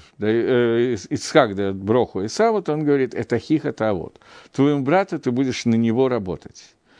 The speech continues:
И то же самое все остальные клипот, которые более удалены от, э, самого плода. Получается,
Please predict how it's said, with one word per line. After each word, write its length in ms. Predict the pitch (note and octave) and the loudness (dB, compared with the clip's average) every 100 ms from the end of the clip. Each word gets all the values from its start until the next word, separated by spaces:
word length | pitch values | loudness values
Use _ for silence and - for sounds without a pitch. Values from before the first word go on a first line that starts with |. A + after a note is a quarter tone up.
| - - - - | -20 -20 -12 -4
И 80 | C3+ | 2
то 160 | C4 | 2
же 80 | B3+ | 2
самое 320 | - B3+ B3 | 0 0 0
все 220 | G3 - G3 | -2 0 0
остальные 500 | - F#3 G3+ G#3 F3+ | 0 -2 0 -2 0
клипот, 400 | E3 D#3+ F#3+ - | 0 2 0 0
которые 340 | E3 E3 E3 | 0 4 2
более 400 | C#3 G3 F3 A#2+ | 4 2 2 0
удалены 720 | G#2+ G2 G2+ G2 F#2+ D#2+ D2 - | -4 -4 -2 -2 -4 -6 -10 -2
от, 300 | A2 G#2 - | -2 -2 -2
э, 300 | G2+ G2 F#2+ | 0 2 0
самого 380 | - A#2+ A#2 A#2 | 0 2 4 2
плода. 480 | - G#2 G2 B2+ D#3 _ _ _ _ - _ _ | 2 -2 0 -2 -2 _ _ _ _ -20 _ _
Получается, 880 | D#3+ F#3 - F3 A2+ G2 - A1 | 0 0 0 0 0 -2 -12 -14